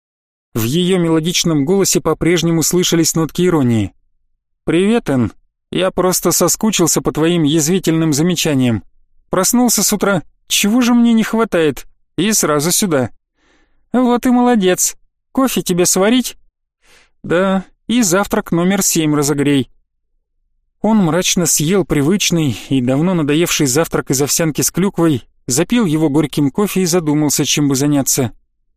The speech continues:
Ну, раз профилактика, так профилактика. «Энн, протестируй цепи в сенсорах левого борта. Чего там капризничала в прошлый раз?»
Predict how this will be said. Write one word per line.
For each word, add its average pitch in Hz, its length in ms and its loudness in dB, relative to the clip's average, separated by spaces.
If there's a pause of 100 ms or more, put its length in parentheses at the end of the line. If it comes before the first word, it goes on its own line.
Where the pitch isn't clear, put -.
Ну, 202 320 0 (300)
раз 139 300 -2
профилактика, 147 760 -2
так - 300 -10
профилактика. 127 840 -4 (880)
«Энн, 156 340 0 (280)
протестируй 190 640 0
цепи 185 300 0
в 131 60 -2
сенсорах 175 500 0
левого 170 420 2
борта. 143 440 0 (380)
Чего 156 320 0
там 220 200 2
капризничала 202 600 0
в - 80 -6
прошлый 196 320 0
раз?» 190 300 0